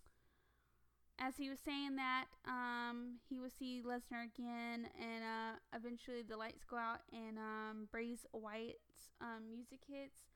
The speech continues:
Wyatt is sitting in his walking ch-, rocking chair and asks how Orton's head is. He says Orton is just a man while he's calling himself a god.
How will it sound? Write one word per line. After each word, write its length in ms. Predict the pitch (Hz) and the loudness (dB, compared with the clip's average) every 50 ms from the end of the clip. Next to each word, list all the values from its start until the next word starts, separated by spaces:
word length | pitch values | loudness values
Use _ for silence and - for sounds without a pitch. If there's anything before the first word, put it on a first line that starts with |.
| - - - - - - | -20 -20 -20 -20 -14 -6
Wyatt 540 | - 247 262 269 277 269 277 285 285 - - | 0 4 6 6 6 4 4 2 0 0 -2
is 100 | 254 254 | -4 -4
sitting 400 | - - 285 262 262 262 254 247 | -4 -4 -4 -2 0 0 0 -2
in 140 | 240 233 233 | -2 -4 -4
his 140 | 233 233 247 | -4 -4 -4
walking 380 | 240 220 226 - - - 233 | -4 -4 -6 -6 -6 -8 -8
ch-, 120 | 233 - - - - - - - - | -8 -10 -20 -20 -20 -20 -20 -12 -8
rocking 400 | 240 240 247 254 - - 254 240 | -4 -4 -4 -4 -4 -6 -6 -6
chair 500 | - - 247 240 233 233 233 233 247 - - - - - - - - - | -6 -6 -6 -4 -2 -2 -2 -4 -6 -8 -12 -20 -20 -20 -20 -20 -14 -6
and 300 | - 240 240 240 240 - | -2 0 0 0 0 0
asks 380 | - - 240 247 247 - - - - - | 2 0 0 0 -2 -8 -12 -14 -12 -4
how 420 | - 247 240 240 240 240 233 240 - - | 0 2 6 6 6 6 4 0 -2 0
Orton's 440 | - 233 220 - - 285 254 247 - - | 0 0 0 2 2 0 2 2 -2 -2
head 140 | 262 247 247 | -2 0 2
is. 320 | 240 233 233 233 233 233 - | 2 2 2 2 0 -4 -6
He 140 | - 262 254 | -6 -6 -6
says 320 | 247 - - 247 240 233 - | -4 -4 -4 -4 -4 -4 -4
Orton 280 | - 247 247 - - 240 | -6 -4 -4 -4 -4 -4
is 140 | 247 233 | -4 -2
just 200 | 226 240 233 - | -2 -2 0 4
a 80 | 240 233 | 8 12
man 480 | 226 226 233 240 240 233 233 240 240 240 | 12 12 12 12 12 12 12 12 12 12
while 160 | 233 220 226 | 12 12 12
he's 220 | 262 254 240 240 | 10 6 4 2
calling 260 | - - 240 233 226 | 2 4 4 6 8
himself 420 | 233 233 240 233 - - 226 220 - | 10 10 12 12 12 12 10 10 10
a 60 | 220 | 6
god. 720 | 220 220 - 285 285 311 311 302 294 285 277 277 277 - | 6 10 12 12 12 12 12 12 12 12 12 12 12 10